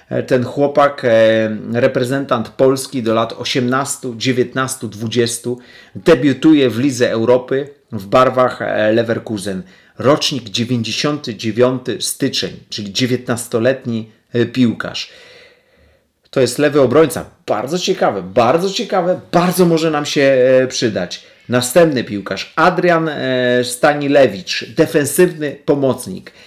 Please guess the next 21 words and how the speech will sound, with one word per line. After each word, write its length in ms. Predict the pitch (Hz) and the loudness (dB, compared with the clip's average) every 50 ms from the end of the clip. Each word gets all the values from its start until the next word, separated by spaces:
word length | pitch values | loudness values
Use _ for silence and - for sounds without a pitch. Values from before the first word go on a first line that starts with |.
| - - - | -20 -20 -12
Debiutuje, 800 | 110 101 147 139 135 143 139 135 - 165 165 170 165 156 151 139 | 0 2 4 4 6 4 2 4 4 4 6 6 6 6 4 2
mm, 400 | - 110 113 120 120 123 123 123 | 0 -2 -4 -4 -2 0 0 -2
w 100 | 123 - | 0 0
tym 200 | - 160 147 139 | 0 0 0 2
meczu 320 | 143 151 151 - - 131 | 0 0 0 0 -2 -2
Ligi 300 | 120 127 151 135 127 127 | -2 -2 -4 -2 0 2
Europy, 480 | 117 117 120 120 131 139 139 - 165 - - | 2 2 4 2 2 2 0 -2 -6 -4 -2
urodzony 500 | 131 127 120 113 113 127 139 143 143 127 | 0 0 0 2 2 2 2 2 0 -6
dwudziesty 640 | 104 107 110 120 113 - 156 170 - - - 127 | -8 -6 -6 -4 2 2 2 2 2 0 -4 -4
drugi 360 | 117 117 156 147 131 113 113 | -2 0 0 0 0 -2 -2
luty 420 | 110 127 151 156 156 - 135 117 - _ _ | 0 0 0 0 -2 -6 -12 -12 -14 _ _
dwutysięczny. 960 | - - 165 185 180 - 139 - - - 156 160 143 120 - - - 95 117 - _ _ _ _ _ | -8 -6 -4 -4 -4 -4 -4 -2 -2 0 -2 -2 -4 -6 -8 -10 -10 -12 -14 -18 _ _ _ _ _
Chłopak 440 | - - 185 190 - - 160 - - | -6 -4 -2 0 0 -2 -2 -2 -4
ma 260 | 139 139 139 - - _ _ _ _ _ _ | -6 -6 -8 -8 -12 _ _ _ _ _ _
osiemnaście 960 | - 233 180 - - 202 170 143 143 151 170 175 - - - - 151 127 117 - - _ _ _ | -4 -2 0 2 2 2 0 0 0 0 0 0 0 -2 -6 -4 -4 -4 -6 -6 -12 _ _ _
lat. 440 | 113 113 127 131 110 95 - - - - - - - - _ | -2 0 0 0 0 -4 -8 -14 -20 -20 -20 -20 -20 -8 _
Osiemnastoletni, 1200 | - 131 - - 175 156 151 165 165 151 - - 165 156 165 180 185 185 - 160 147 143 135 - - - - - - | -2 2 2 4 4 4 2 2 0 0 0 0 2 4 4 4 2 2 -2 -6 -6 -6 -8 -10 -16 -20 -20 -6 -2
e, 220 | 123 123 127 123 | 2 2 4 2
Stanilewicz 1040 | 117 - - 160 147 143 135 131 131 143 147 127 143 156 165 160 - - - - - | 2 2 2 2 2 2 2 4 4 4 4 4 0 -2 -4 -4 -6 -6 -8 -8 -6
i, 300 | 127 120 120 120 120 117 113 | -4 -4 -2 0 0 2 4
e, 600 | 110 110 113 113 113 113 110 110 110 110 110 | 4 6 6 6 6 6 6 4 4 2 2